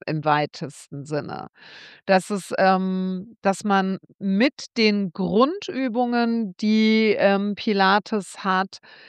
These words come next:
ähm, mit den Prinzipien, mit seinem, Josef Pilates selber hat, ähm, gesagt, ähm, er beharrt gar nicht darauf, dass die Übungen so gemacht werden, wie er es gesagt hat,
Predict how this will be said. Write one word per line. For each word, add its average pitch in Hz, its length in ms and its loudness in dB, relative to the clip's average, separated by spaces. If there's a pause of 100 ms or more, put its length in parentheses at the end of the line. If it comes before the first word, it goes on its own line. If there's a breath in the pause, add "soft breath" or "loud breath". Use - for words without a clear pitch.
(320 loud breath)
ähm, 190 540 0
mit 196 560 0
den 220 360 0 (120)
Prinzipien, 233 1300 -2
mit 214 360 0
seinem, 214 800 2 (720 loud breath)
Josef 247 320 4
Pilates 240 500 2
selber 277 560 6
hat, 254 120 4 (200)
ähm, 226 500 4
gesagt, 220 600 0
ähm, 208 380 2
er 196 160 4
beharrt 208 560 2
gar 214 200 4
nicht 294 260 -4
darauf, 226 560 2
dass 214 240 -4
die 190 120 -14
Übungen 220 600 0
so 214 340 0
gemacht 233 560 -2
werden, 220 420 0
wie 196 160 2
er 233 300 4
es - 180 -6
gesagt 190 500 -4
hat, 320 280 -4